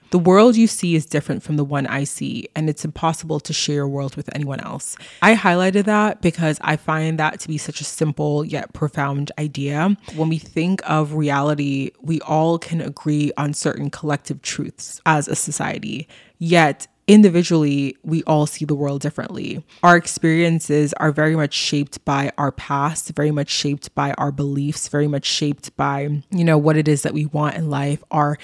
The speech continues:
interpersonal relationships with other people. We get into a bit of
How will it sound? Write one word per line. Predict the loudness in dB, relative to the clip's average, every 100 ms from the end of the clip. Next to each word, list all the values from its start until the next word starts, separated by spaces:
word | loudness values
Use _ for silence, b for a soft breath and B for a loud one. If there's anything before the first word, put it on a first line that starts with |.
| B B
interpersonal | 0 2 0 0 -2 -2
relationships | -2 -4 -6 -6 -4
with | -6 -4
other | -4 -4
people. | -4 -6 -2 -2 -4 -8 B
We | 2
get | 4 4
into | 2 0 2
a | 2
bit | 4
of | 4 4 2 -4